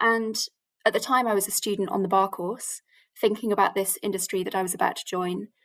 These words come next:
and thinking about how people within that industry could use their positions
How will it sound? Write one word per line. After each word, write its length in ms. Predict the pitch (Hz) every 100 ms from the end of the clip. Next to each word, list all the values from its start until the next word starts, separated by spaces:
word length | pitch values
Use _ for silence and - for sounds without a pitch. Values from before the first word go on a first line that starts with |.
| _ _ -
and 440 | 202 196 196 190
thinking 600 | - 202 202 220 196 196
about 520 | - - 185 185 - - - _ _ _
how 600 | - - 196 190 190 190 190
people 260 | 220 226
within 300 | 190 190 208
that 180 | 185 -
industry 540 | 190 180 - 185 180 185
could 260 | 202 190
use 220 | 196 202 190
their 140 | 196
positions 760 | - 196 185 - 185 196 214